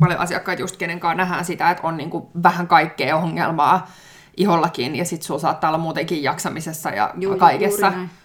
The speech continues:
Speaker 2: joo.
Speaker 1: Niin se kertoisi siis just siitä, että
Speaker 2: Joo, että esim-, niinku, että solutasolla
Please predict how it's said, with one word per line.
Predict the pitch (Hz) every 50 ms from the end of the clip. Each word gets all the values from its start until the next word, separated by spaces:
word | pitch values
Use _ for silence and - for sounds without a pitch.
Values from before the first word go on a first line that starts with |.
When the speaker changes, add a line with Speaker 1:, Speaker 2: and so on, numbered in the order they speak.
| - -
Speaker 2:
joo. | 185 180 160 180 - _ _ _ - - _ _ - -
Speaker 1:
Niin | 180 175 170
se | 175 180 170
kertoisi | 170 156 156 - 147 151 170 -
siis | - - 175 - - 165
just | 156 160 - -
siitä, | - - - 170 - - -
että | 190 190 - - - 185 - - - _ _ _ -
Speaker 2:
Joo, | 214 220 208 202 196 196 - _ _ -
että | 185 170 185
esim-, | 185 185 175 165 - - 202
niinku, | 214 202 190 190
että | 185 185 185 -
solutasolla | 214 208 202 196 190 180 175 190 185 180 180 165 -